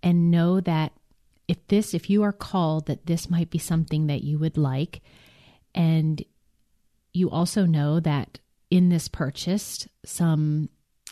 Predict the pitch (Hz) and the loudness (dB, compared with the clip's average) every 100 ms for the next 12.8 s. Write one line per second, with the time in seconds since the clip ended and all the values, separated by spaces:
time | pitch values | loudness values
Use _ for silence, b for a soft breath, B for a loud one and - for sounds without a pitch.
0 | - - - 180 165 170 165 160 160 156 | -10 -8 -2 -2 -2 0 0 0 0 0
1 | 160 165 - 151 147 147 156 - 156 156 | 0 -4 -6 -4 -2 -2 -4 -6 -2 -2
2 | 143 156 156 156 - 147 - 175 - - | -2 -2 -2 -2 -4 -8 -4 -8 -8 -8
3 | 143 143 160 233 - - b b b b | -4 -2 -2 -2 -4 -14 b b b b
4 | b _ 185 180 170 170 - 156 180 180 | b _ 2 4 4 0 -4 -2 2 4
5 | 202 202 196 196 196 185 - _ _ _ | 4 4 2 2 0 -4 -10 _ _ _
6 | _ 170 170 156 156 - - 151 160 170 | _ -2 0 0 -2 -6 -4 0 0 0
7 | 165 - 165 156 151 147 147 143 147 - | -2 0 0 0 0 0 0 0 0 -2
8 | 160 - 156 - 147 151 156 151 147 151 | -4 -2 -2 -2 0 2 2 2 2 0
9 | 151 165 165 160 165 156 - 160 196 185 | 2 2 0 -2 0 -2 -2 0 0 0
10 | 147 151 - 165 - 160 - 156 - - | -2 -2 -4 -10 -4 -4 -2 -4 -4 -2
11 | 147 196 180 139 143 160 - B B B | 0 0 0 0 -2 -4 -6 B B B
12 | B B - 170 170 165 165 170 | B B 0 4 4 2 0 -4